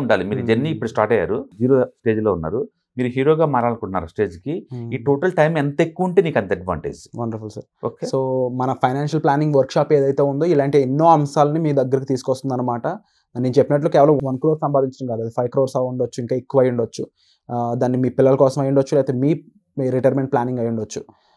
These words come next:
Speaker 2: ఆ, ఈ లోపు మీరు అనుకుంటున్న గోల్స్, చిన్న చిన్న గోల్స్ అయినా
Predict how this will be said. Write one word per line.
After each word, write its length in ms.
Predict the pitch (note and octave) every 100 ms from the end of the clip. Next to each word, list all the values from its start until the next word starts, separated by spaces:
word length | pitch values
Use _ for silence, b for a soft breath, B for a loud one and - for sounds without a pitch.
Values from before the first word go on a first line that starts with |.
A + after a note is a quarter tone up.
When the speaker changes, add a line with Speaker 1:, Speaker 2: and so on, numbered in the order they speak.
| b
Speaker 2:
ఆ, 80 | B2 B2 B2 B2+ - -
ఈ 140 | E3
లోపు 280 | F3+ F3 F#3+ D3
మీరు 120 | D3
అనుకుంటున్న 340 | C#3 D3+ C3+ C#3+ C3+
గోల్స్, 240 | D3 C#3
చిన్న 220 | C#3 E3+ D#3+
చిన్న 120 | D#3+ D3
గోల్స్ 180 | C#3 C#3
అయినా 220 | C3 B2+